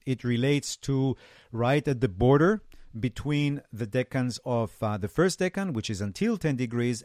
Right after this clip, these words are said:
and the second decan, which is after ten degrees. So we're,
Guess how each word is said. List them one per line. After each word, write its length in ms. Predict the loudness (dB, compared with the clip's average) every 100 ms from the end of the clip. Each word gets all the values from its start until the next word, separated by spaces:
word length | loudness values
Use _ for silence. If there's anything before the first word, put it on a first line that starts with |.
| -8
and 120 | -6
the 100 | -6
second 440 | -4 -4 -4 -8
decan, 400 | -8 -6 -8 -8 -8
which 220 | -10 -8
is 200 | -10 -8
after 240 | -6 -6 -6
ten 220 | -10 -8
degrees. 320 | -8 -10 -12
So 140 | -6 -2
we're, 260 | 2 2